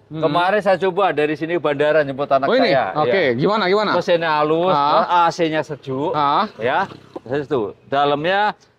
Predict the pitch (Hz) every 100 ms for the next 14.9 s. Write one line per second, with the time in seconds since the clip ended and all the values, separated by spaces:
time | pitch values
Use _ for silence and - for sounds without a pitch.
0 | _ - 226 220 202 220 202 180 151 165
1 | 240 175 165 139 131 120 202 233 220 233
2 | 254 208 175 220 120 120 117 117 113 196
3 | 214 220 214 147 175 - - 190 208 170
4 | 147 214 180 180 165 180 160 160 208 190
5 | 160 170 120 151 196 117 - 135 120 113
6 | 120 143 220 247 233 196 208 180 135 151
7 | 147 - 170 156 131 147 175 208 - 160
8 | 175 151 - 156 165 151 143 160 170 151
9 | 156 151 147 - 143 147 151 170 156 156
10 | 156 139 139 131 110 _ 131 156 160 -
11 | 190 190 156 151 151 156 185 175 170 -
12 | 240 220 233 160 143 110 147 156 147 160
13 | 175 175 185 190 180 175 180 185 175 165
14 | 170 180 190 185 196 190 226 247